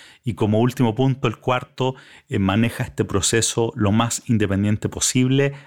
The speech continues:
a tu organización. No contamines a la gente en términos de,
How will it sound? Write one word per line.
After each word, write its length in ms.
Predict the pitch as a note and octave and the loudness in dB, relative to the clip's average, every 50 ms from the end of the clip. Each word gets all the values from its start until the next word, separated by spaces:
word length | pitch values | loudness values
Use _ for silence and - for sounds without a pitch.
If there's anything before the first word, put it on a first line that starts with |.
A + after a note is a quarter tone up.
| - _ | -12 _
a 140 | B2+ A#2 G2+ - | -4 -4 -2 0
tu 80 | A2 | 0
organización. 720 | G2+ F#2+ G2 G2 F#2+ - - F#2+ - - B2 A#2+ A#2+ B2+ C3 | 0 0 0 0 0 -2 -2 -2 -2 0 0 0 0 0 2
No 220 | B2+ A#2+ B2+ B2+ | 2 2 2 2
contamines 840 | - A#2 G#2+ - - G#2+ G#2+ A2 A#2 A#2+ A#2+ B2 B2+ B2+ - - - - - - - - - | 0 -2 -2 -2 -2 -2 0 2 2 2 2 2 2 0 -2 -4 -8 -14 -20 -20 -20 -12 -6
a 140 | - G#2 F#2+ | -2 -2 -2
la 80 | F#2+ | -2
gente 880 | - - - A#2+ A#2+ B2 A#2 - _ - C3 B2+ B2 B2+ - - - A2 | -2 -2 0 0 2 2 0 -2 _ -2 0 0 0 0 -2 -4 -4 -4
en 100 | G2+ F#2+ | -4 -4
términos 520 | - G#2+ G2 G#2 G#2 G#2+ G#2+ G#2+ G#2 - | -2 -2 0 0 2 2 2 0 0 0
de, 260 | G2 G2 F#2+ G2 G2 | 2 2 2 2 0